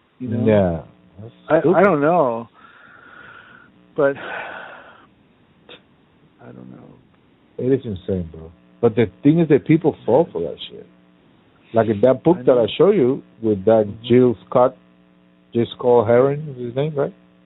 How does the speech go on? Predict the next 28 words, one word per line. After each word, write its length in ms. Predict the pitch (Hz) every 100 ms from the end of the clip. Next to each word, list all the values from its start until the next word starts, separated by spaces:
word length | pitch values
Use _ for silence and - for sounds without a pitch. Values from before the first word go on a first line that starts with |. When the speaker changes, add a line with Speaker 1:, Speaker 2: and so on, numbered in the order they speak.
| _ _ 135
Speaker 1:
Yeah, 320 | 135 127 117
yeah, 200 | 113 113
yeah. 300 | 110 107 110 _ _ _ _
Speaker 2:
The 120 | 101 95
name 200 | 175 214
of 100 | 120
that 200 | 95 87
book 180 | 104 82
is 100 | 78 - -
right 200 | 87 82
there. 340 | 123 175 143 - _ _ _ _ _ _ _
So 100 | 110
if 140 | 107 104
Speaker 1:
Uh-huh. 80 |
Speaker 2:
you're 160 | 165 170 147
in 60 |
a 40 | -
class 240 | 147 131
and 100 | 110
you 80 | 113
need 220 | 127 127 -
to 80 | 113
read, 280 | 123 127 - _ _ _ _ _ _ -
now 240 | 127 151
I'm 100 | 143
gonna 220 | 135 139 127
read 260 | 147 160 -
you, 400 | 165 165 165